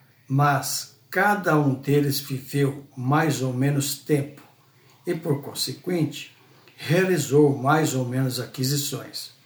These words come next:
A diferença está no grau de experiência e na vontade, que é o livre-arbítrio.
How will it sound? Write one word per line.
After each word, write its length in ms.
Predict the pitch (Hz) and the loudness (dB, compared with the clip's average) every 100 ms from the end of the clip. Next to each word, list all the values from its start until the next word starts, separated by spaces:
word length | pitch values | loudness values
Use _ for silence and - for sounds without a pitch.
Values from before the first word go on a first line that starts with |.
| _ _ - - - - - | _ _ -20 -20 -20 -8 0
A 80 | |
diferença 680 | 165 - - 180 156 170 - | 0 2 0 4 4 4 2
está 280 | 135 - 147 | 0 2 4
no 140 | 151 139 | 4 4
grau 320 | 139 147 143 | 4 4 4
de 80 | 143 | 2
experiência 1040 | 139 - - 151 131 147 131 - - - - | 0 -2 0 2 4 4 2 -2 -6 -10 0
e 80 | |
na 180 | 131 131 | 2 2
vontade, 840 | 127 147 143 - 131 - - - _ _ _ _ | 2 2 0 -2 -4 -6 -14 -18 _ _ _ _
que 300 | - 165 151 | -6 2 4
é 80 | 131 | 4
o 80 | 131 | 4
livre-arbítrio. 800 | 135 139 175 180 139 - - | 4 4 4 2 -2 -8 -14